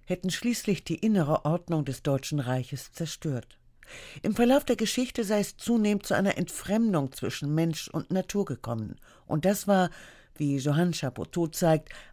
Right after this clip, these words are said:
ein zentraler Gedanke der N-S-Weltanschauung.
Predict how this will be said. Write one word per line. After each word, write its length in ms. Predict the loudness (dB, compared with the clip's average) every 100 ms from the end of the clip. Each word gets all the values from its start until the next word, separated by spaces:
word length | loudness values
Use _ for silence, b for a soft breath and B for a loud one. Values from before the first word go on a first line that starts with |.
| -2
ein 180 | 0 0
zentraler 680 | 2 0 2 -2 2 4 4
Gedanke 560 | 0 0 2 2 -2 -4
der 240 | -4 -4
N-S-Weltanschauung. 1300 | -4 -2 -4 -4 -4 -4 -6 -10 -6 -6 -6 -10